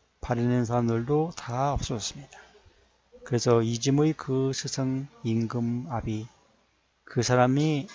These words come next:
이제 와서 역사를 펼치는데 이 그 사람의, 그 사람을 따르는 사람이 없다는 것입니다. 그렇게 드물게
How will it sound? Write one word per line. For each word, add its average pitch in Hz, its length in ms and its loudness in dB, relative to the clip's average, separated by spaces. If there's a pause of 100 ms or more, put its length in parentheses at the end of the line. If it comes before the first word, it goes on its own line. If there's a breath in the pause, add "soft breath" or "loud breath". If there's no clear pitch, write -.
(1040 loud breath)
이제 131 320 2
와서 113 460 2
역사를 120 380 2
펼치는데 117 760 -2 (1500)
이 151 100 0
그 160 80 4
사람의, 160 460 6 (140)
그 - 140 -4
사람을 151 760 4
따르는 156 480 2
사람이 139 560 2 (260)
없다는 135 440 0
것입니다. - 420 -4 (1400)
그렇게 120 380 -2
드물게 135 920 0